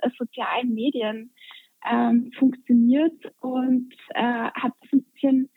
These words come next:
wissenschaftlich aufgearbeitet dazu. Und im Zuge dessen habe ich eben festgestellt, dass, dass es da, ähm, ich möchte jetzt kurz euch, vielleicht kann ich euch kurz das Fe-, ähm, das Thema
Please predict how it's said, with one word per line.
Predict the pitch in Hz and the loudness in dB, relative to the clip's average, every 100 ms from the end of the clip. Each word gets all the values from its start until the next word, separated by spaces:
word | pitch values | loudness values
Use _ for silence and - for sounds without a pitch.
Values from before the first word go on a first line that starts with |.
| - - _ - | -20 -20 _ 2
wissenschaftlich | 294 285 294 254 - - - | 4 2 0 -6 -6 -6 -4
aufgearbeitet | 269 - 240 151 220 247 247 247 | -4 -4 -4 -4 -4 -4 -6 -8
dazu. | 226 - 262 311 320 _ - - - - | -10 -6 -4 -4 -6 _ -20 -20 -14 -4
Und | 262 262 254 - | -2 -2 -10 0
im | 262 262 | 0 2
Zuge | 285 285 | -2 0
dessen | 254 269 277 294 | 0 0 0 0
habe | 254 | -2
ich | 269 | 0
eben | 269 269 | 0 -2
festgestellt, | - - - 294 - 262 262 262 | -2 -6 -6 -8 -4 -2 -2 -2
dass, | 262 - _ - | -4 -4 _ -6
dass | 254 269 | -4 -2
es | 262 - | -6 -4
da, | 226 240 254 - - | -4 -4 -6 -6 -8
ähm, | 240 247 247 254 - _ _ _ _ | -6 -4 -4 -6 -8 _ _ _ _
ich | - - | -6 -2
möchte | 240 247 262 | -2 -2 -6
jetzt | - | -6
kurz | - 254 | -6 -4
euch, | 226 269 - | -4 -4 -2
vielleicht | 240 254 - | -4 -4 -4
kann | 262 | -6
ich | 254 | -4
euch | 247 - | -4 -6
kurz | 285 262 - | -8 -8 -8
das | 254 - | -10 -4
Fe-, | 220 220 - | -4 -4 -6
ähm, | 214 247 240 | -6 -4 -2
das | 247 247 | -4 -6
Thema | 269 247 247 | -2 0 0